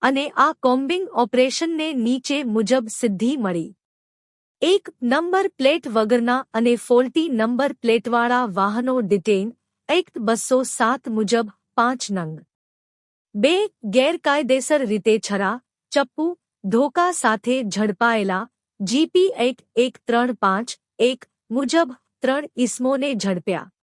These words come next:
ત્રણ, શરાબ પીને વાહન ચલાવવાના કેસ, એક્ટ એકસો પિચ્યાસી મુજબ બે કેસ કર્યા. ચાર, પ્રોહિબિશન એક્ટની કલમ છ છ એક બી મુજબ દસ કેસ. પાંચ,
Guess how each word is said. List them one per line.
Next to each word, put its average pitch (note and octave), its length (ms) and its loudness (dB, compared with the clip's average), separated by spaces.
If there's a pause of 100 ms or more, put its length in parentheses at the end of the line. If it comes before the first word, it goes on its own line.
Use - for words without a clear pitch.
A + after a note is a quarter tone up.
(800)
ત્રણ, F#4+ 400 2
શરાબ C#4 580 0
પીને D#4+ 340 -2
વાહન G#3 480 -2
ચલાવવાના G#3+ 720 0
કેસ, G3 440 -6 (340)
એક્ટ E4+ 260 -2 (100)
એકસો C#4+ 460 0
પિચ્યાસી A#3 640 -2
મુજબ A3+ 480 0 (180)
બે A3 240 2
કેસ A3 340 0
કર્યા. E3+ 360 -6 (920)
ચાર, E4 360 2 (140)
પ્રોહિબિશન D4 720 0 (100)
એક્ટની C4+ 480 -4
કલમ B3 420 0
છ - 140 -8 (120)
છ - 120 -8 (480)
એક B3+ 300 0 (180)
બી D#4+ 260 2
મુજબ A#3 460 0 (120)
દસ A3+ 340 0
કેસ. E3+ 400 -4 (880)
પાંચ, E4+ 380 0